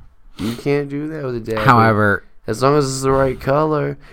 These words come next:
Speaker 1: And they're different shades. You know what I'm saying? There's lighter ones. There's darker ones.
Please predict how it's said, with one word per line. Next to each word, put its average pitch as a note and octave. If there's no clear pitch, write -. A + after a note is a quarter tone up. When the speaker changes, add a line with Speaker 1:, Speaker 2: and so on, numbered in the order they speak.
Speaker 1:
And B2
they're C3
different C#3+
shades. B2
You G#2+
know A#2+
what C3
I'm C3
saying? C#3
There's A#2+
lighter A#2+
ones. C#3
There's G#2+
darker C3+
ones. C#3+